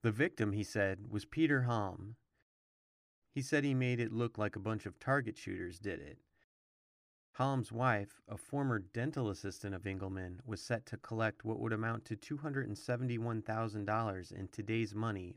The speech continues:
on a life insurance policy. Engelman was to get ten thousand, in which he needed to pay his taxes.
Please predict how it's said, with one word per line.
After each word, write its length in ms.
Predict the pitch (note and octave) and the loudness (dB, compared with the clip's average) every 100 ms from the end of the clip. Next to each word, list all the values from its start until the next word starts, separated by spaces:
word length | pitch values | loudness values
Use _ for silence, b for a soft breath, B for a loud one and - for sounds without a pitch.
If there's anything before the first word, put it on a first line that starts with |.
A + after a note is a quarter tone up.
| - | -6
on 160 | A2+ | -2
a 80 | A#2+ | 0
life 300 | A#2 B2+ C3 | 0 0 -2
insurance 420 | G2+ - E2 C2 | -6 -6 -8 -8
policy. 640 | - F#2 E2+ - - - - _ _ _ _ _ _ _ _ | -10 -8 -8 -8 -14 -18 -20 _ _ _ _ _ _ _ _
Engelman 600 | D3+ F3 C3 A2 G2+ G2+ | 2 4 6 6 4 2
was 180 | G#2 G2+ | -2 -2
to 80 | A2+ | -2
get 240 | G#2+ - | -2 -2
ten 240 | - C#3 C#3+ | 0 0 2
thousand, 580 | G#2+ F#2 F2+ F#2 F#2 F#2+ - | 2 2 0 -4 -8 -8 -8
in 160 | G#2 G2+ | -4 -2
which 200 | G2+ - | -2 0
he 100 | B2+ | 0
needed 400 | A2+ F#2+ F#2+ G2+ | 2 0 -4 -6
to 80 | |
pay 180 | F#2 F#2 | -6 -4
his 140 | F#2+ - | -4 -4
taxes. 720 | A#2+ A2+ G#2 - - - | -4 -4 -4 -10 -16 -18